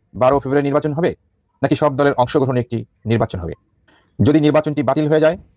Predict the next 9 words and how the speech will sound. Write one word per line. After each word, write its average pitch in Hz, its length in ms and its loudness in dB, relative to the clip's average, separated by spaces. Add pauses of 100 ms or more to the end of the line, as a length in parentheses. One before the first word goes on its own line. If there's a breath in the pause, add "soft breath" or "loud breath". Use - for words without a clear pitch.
(180)
তাহলে 143 260 4
পালাতে 143 320 2
না 151 100 2
পারা 156 180 4
উপদেষ্টারা 151 340 -2 (420)
এবং 131 180 0
ছাত্র 139 240 -2
সমন্বয়করা 139 440 2 (400)
জামাতকে 139 300 0